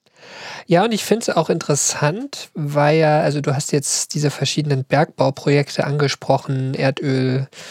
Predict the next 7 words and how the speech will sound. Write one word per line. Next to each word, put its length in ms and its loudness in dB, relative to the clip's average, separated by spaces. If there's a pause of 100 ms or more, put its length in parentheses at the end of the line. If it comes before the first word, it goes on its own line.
(200)
Gold, 440 0
Kupfer, 440 0
das 180 -4
sind 160 -4
ja 100 4
alles 560 2 (760)
Rohstoffe, 600 4